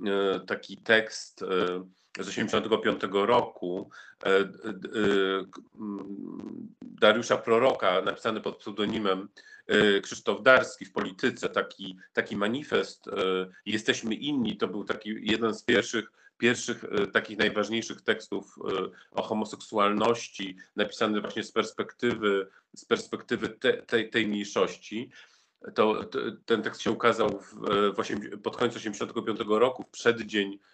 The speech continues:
w przeddzień, e, wybuchu akcji Hyacynt, można powiedzieć.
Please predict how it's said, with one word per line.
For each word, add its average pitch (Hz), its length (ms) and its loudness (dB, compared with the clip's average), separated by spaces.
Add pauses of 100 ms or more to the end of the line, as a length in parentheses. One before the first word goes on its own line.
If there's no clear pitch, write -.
(180)
w - 140 -18
przeddzień, 110 520 0
e, 107 100 -2 (1600)
wybuchu 110 560 -2
akcji 107 320 -2
Hyacynt, 101 760 0
można 95 260 -2
powiedzieć. 98 640 -4